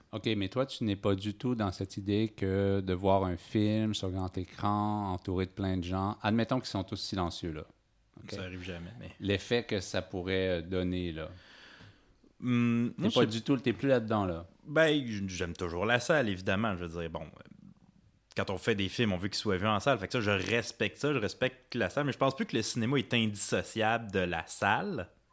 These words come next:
Speaker 2: Euh, puis je pense, je sais plus, c'était dans un de mes cours de cégep, on avait mentionné ça, je sais plus c'était quel, euh, critique qui disait ça, quand est-ce qu'on va se rendre compte que le cinéma, ce n'est pas une salle, mais des images. C'est-à-dire, le cinéma, c'est pas nécessairement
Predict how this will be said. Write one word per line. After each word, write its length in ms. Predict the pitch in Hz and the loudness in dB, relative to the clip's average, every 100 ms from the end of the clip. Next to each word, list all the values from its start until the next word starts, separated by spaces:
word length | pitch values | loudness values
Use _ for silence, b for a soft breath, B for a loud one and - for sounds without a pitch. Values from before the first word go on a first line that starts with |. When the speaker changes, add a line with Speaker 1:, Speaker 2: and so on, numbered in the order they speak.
| b b b b b b b - | b b b b b b b -2
Speaker 2:
Euh, 320 | 92 92 92 87 | 0 2 0 -4
puis 80 | - | -2
je 40 | |
pense, 220 | 143 175 | 0 0
je 60 | - | -2
sais 60 | 107 | -4
plus, 160 | 208 | -6
c'était 440 | - - 107 104 92 | -4 2 2 2 2
dans 220 | 104 113 | 0 2
un 80 | 139 | 2
de 40 | |
mes 100 | 120 | 2
cours 140 | 151 | 2
de 80 | 135 | 0
cégep, 280 | 117 117 147 | 0 0 0
on 80 | 127 | 2
avait 180 | 101 104 | 2 2
mentionné 480 | 113 104 - 110 98 | 2 0 0 0 0
ça, 160 | - 147 | -2 -4
je 80 | |
sais 80 | - | -4
plus 180 | 98 165 | -6 -6
c'était 380 | - 107 - 120 | -6 -8 -4 -4
quel, 560 | - - 120 123 123 | -4 2 4 4 4
euh, 600 | 107 98 95 92 92 90 87 - B B B | 2 2 2 0 0 0 -4 -10 B B B
critique 280 | - 139 139 | -4 0 0
qui 60 | |
disait 140 | 120 117 | 2 0
ça, 140 | 143 | 2
quand 200 | 143 117 | 4 4
est-ce 140 | 151 - | 2 2
qu'on 80 | |
va 60 | 120 | 0
se 80 | 110 | 2
rendre 200 | 113 101 | 0 2
compte 280 | 120 135 131 | 2 2 2
que 80 | |
le 160 | 107 104 | 2 2
cinéma, 480 | - 117 101 107 123 | 0 0 0 2 0
ce 60 | - | -2
n'est 80 | 98 | -2
pas 260 | 120 117 | 2 2
une 140 | 107 95 | 2 -2
salle, 340 | - 113 123 | 2 4 4
mais 100 | 110 | 0
des 240 | 92 98 90 | 0 -2 -2
images. 360 | 87 98 85 - | -2 -4 -6 -8
C'est-à-dire, 280 | 80 87 87 | -8 -8 -8
le 100 | 82 | -10
cinéma, 360 | - 95 92 110 | -10 -6 -4 -6
c'est 140 | - | -8
pas 160 | - 92 | -6 -6
nécessairement 540 | 87 - - 78 78 | -6 -8 -6 -6 -8